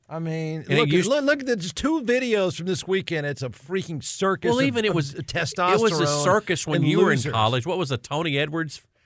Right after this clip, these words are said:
Speaker 2: night before
Speaker 1: Okay,
Speaker 2: game?
Speaker 1: but, but at least there was a time in Austin that Dirty Six, granted it's a, you get hammered, but at least it was college students.
Speaker 2: Yeah, you could go,
Speaker 1: with
Speaker 2: it's college
Speaker 1: dates.
Speaker 2: guy.
Speaker 1: You would,
Speaker 2: Now
Speaker 1: you would actually see a female.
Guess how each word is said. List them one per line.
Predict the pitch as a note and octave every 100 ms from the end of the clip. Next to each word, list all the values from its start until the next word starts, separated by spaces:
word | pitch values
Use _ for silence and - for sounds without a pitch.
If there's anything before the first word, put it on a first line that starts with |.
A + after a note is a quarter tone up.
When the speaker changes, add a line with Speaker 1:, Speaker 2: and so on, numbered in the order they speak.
| _ _ -
Speaker 2:
night | B2+ -
before | B2 D#3 D3
Speaker 1:
Okay, | C3+ A#2 C3+ D#3+
Speaker 2:
game? | D#3+ D#3+
Speaker 1:
but, | A#3+ -
but | D#3+ G#3
at | G#3
least | F#3+ F#3+ B3+ C#4 G#3 - - -
there | D3 G3
was | C4 G#3
a | G3+
time | - G3 G#3 E3+ D3+ D3
in | D3+
Austin | D3+ D3 C#3+ - A#2 G2 G2+ G#2 _ _ _ _
that | B2 D#3+ D3 B2
Dirty | F3 A3 A3
Six, | - D#3 A#2 -
granted | F3 F#3+ G#3 F#3+
it's | E3+ -
a, | A#2 G2+
you | C#3+
get | C#3 C3
hammered, | C#3 G#3 G3+ G3 F#3+ - _ _
but | B2+ G3
at | G#3+
least | F#3 F3+ B3+ C4+ -
it | G3
was | E3
college | - - G3 G#3 D#3
students. | - D#3+ B2+ A#2+
Speaker 2:
Yeah, | F#3+
you | G3+ G#3
could | F#3 D#3
go, | F3+ F3+
Speaker 1:
with | B2
Speaker 2:
it's | F3
college | A3 D#3
Speaker 1:
dates. |
Speaker 2:
guy. | A#2+ A#2
Speaker 1:
You | F#3+
would, |
Speaker 2:
Now | F#3 F#3+
Speaker 1:
you |
would | G#3 G#3
actually | A#3 - G#3
see | - B3+
a | A3
female. | - A#3+ G#3+ C#3 D#2+ -